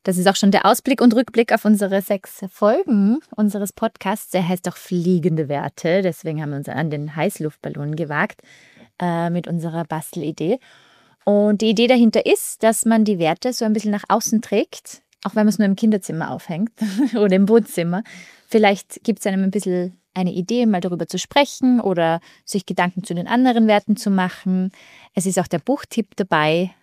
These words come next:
äh, von den Büchern, die wir da immer mitgebracht, die der Peter immer mitgebracht hat. Genau, und man kann auch hier einen Wert, äh, der einem besonders wichtig ist, auf eine Manschette schreiben und raushängen lassen oder für sich behalten.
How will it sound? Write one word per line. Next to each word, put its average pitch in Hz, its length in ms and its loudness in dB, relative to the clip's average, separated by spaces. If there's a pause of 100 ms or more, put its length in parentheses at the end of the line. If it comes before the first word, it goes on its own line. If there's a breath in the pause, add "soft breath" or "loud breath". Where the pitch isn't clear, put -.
äh, 180 340 -2 (460)
von 180 140 -6
den 170 140 -4
Büchern, 214 260 -2
die 185 140 -4
wir 185 60 -4
da 180 100 -6
immer 170 160 -4
mitgebracht, 190 580 -6
die 151 60 -12
der 143 60 -12
Peter 185 260 -10
immer 165 100 -8
mitgebracht 170 480 -10
hat. 175 160 -12 (880 soft breath)
Genau, 208 560 2
und 247 580 6 (220)
man 220 160 2
kann 233 140 2
auch 233 100 2
hier 320 220 0
einen 220 240 4
Wert, - 360 0 (360)
äh, 180 240 -4
der 196 160 0
einem 185 140 2
besonders 262 360 0
wichtig 214 320 -4
ist, - 240 -8
auf - 140 -6
eine 170 100 -2
Manschette 180 440 -2
schreiben 175 440 -2
und 160 220 -6
raushängen 220 580 2
lassen 202 540 -2
oder 190 200 0
für 185 140 -4
sich - 240 -6
behalten. 175 540 -2